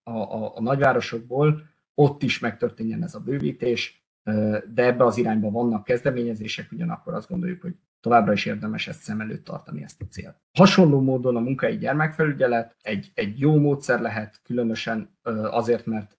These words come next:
egy munkahelyi bölcsőde tud a legrugalmasabban alkalmazkodni az adott munkahelyhez, ö, az adott munkahely sajátosságaihoz. Így mindenképpen javasoljuk, hogy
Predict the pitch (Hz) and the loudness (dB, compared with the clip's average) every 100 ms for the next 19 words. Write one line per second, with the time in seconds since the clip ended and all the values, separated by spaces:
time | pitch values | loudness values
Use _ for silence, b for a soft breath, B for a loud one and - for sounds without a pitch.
0 | _ 117 113 - 139 135 117 113 110 120 | _ -12 -8 0 2 4 2 2 2 2
1 | 120 110 107 117 113 113 113 - _ _ | 2 -6 -8 -6 -2 0 -2 -4 _ _
2 | - 127 131 113 113 117 101 110 120 - | -6 2 4 6 4 0 -2 0 0 -2
3 | 117 113 110 120 110 110 127 110 123 131 | -4 -6 -8 -8 -6 -2 -4 -4 -8 -6
4 | 131 131 131 131 120 - _ _ _ - | -4 -2 -2 -2 -2 -4 _ _ _ -6
5 | 113 113 127 117 107 120 110 113 - 135 | -4 2 2 2 2 -2 -2 -4 0 0
6 | 151 156 151 131 117 110 104 104 _ _ | 2 0 -2 -2 -2 -4 -6 -10 _ _
7 | - 123 143 135 - 113 120 113 113 - | -2 4 4 4 0 -4 -2 -4 -4 -8
8 | 110 110 110 | -10 -12 -14